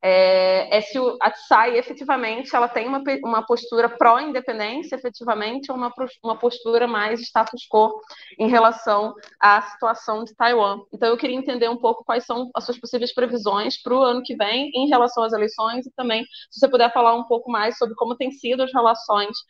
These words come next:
entre Taiwan e China, é, nesse governo Tsai, né? É... além disso, eu queria fazer uma pergunta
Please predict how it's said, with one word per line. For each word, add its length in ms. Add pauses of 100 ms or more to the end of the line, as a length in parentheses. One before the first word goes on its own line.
(220)
entre 300
Taiwan 600
e 60
China, 640 (240)
é, 160
nesse 400
governo 440
Tsai, 340 (260)
né? 280 (720)
É... 640 (840)
além 320
disso, 680 (300)
eu 160
queria 200
fazer 180
uma 140
pergunta 640